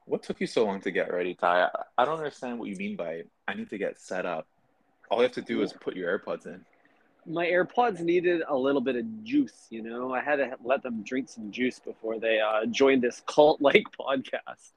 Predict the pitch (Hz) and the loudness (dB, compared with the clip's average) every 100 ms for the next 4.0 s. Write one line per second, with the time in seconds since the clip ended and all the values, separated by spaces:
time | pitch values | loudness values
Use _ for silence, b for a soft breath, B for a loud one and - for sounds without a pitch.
0 | B B B - 131 131 117 104 - - | B B B -2 2 4 4 2 0 -8
1 | 87 82 - 92 - 87 85 - 113 101 | -6 -6 -6 -12 -8 -6 -6 -4 0 4
2 | 98 87 - 92 85 92 90 95 104 113 | 2 0 -4 -6 -4 -10 -10 -4 -2 0
3 | 95 90 104 90 87 82 85 87 82 82 | -2 -4 -6 -2 0 -2 -6 -12 -10 -12